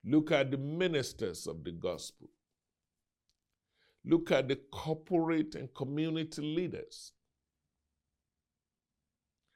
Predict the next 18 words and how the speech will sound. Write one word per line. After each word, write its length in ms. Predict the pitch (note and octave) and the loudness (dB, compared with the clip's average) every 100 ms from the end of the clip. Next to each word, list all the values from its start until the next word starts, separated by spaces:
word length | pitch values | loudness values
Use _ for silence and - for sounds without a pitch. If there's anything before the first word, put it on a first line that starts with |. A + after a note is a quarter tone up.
| _ _ - | _ _ -8
I 120 | F#2+ | -4
hate 240 | C3 C#3 | -2 -2
to 100 | C#3+ | -4
say 340 | G#2 - - G#2 | -6 -2 0 2
it, 240 | - - _ _ _ _ _ _ _ _ - | -2 -10 _ _ _ _ _ _ _ _ -12
many 360 | G#2+ C3 C#3+ C3 | 0 0 2 0
of 180 | G#2 | 0
them 380 | G#2 A#2 A2 G#2 - - | 0 2 0 -4 -14 -10
are 240 | F#2+ F#2+ - _ F#2 | -6 -6 -8 _ -8
an 200 | G#2+ G#2+ | -6 -6
embarrassment 1300 | G2+ F#2+ E2 B2+ C#3 A2 E2+ - - G#1 - - _ _ _ _ _ - | -8 -10 -8 -8 -4 -6 -6 -10 -14 -18 -20 -20 _ _ _ _ _ -10
to 100 | F2 | -8
our 100 | E2+ | -6
Lord 300 | F2 G2 G2 | -4 -6 -6
and 160 | F2 | -8
Savior 460 | - F#2+ E2+ D#2+ E2+ | -8 -8 -6 -6 -8
Jesus 580 | C#3+ D#2+ E2+ D#2 D2+ - | -8 -12 -14 -14 -16 -16
Christ. 440 | D2 - - - | -16 -16 -20 -20